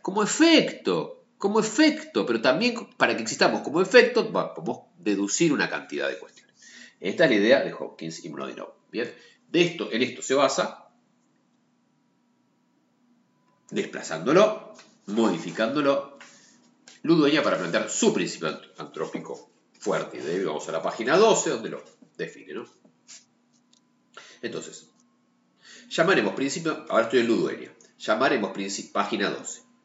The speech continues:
página doce de Ludueña, llamaremos principio antrópico fuerte a aquel que tiene como base implícita la descentralización del humano como condición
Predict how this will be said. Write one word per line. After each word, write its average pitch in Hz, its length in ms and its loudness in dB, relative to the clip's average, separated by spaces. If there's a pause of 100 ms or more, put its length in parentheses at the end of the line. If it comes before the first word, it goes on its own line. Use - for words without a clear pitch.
(400)
página 110 300 -6
doce 156 260 2
de 117 60 2
Ludueña, 62 520 -4 (380)
llamaremos 131 500 2
principio 110 380 -2
antrópico 107 400 -2
fuerte 185 1120 2 (1080)
a 95 140 -2
aquel 156 580 2
que 101 100 -2
tiene 185 420 -2
como 110 180 0
base 170 260 0
implícita - 880 -4
la 110 460 -2
descentralización 196 1400 2
del 180 140 4
humano 196 380 2
como 139 400 -2
condición 180 1000 4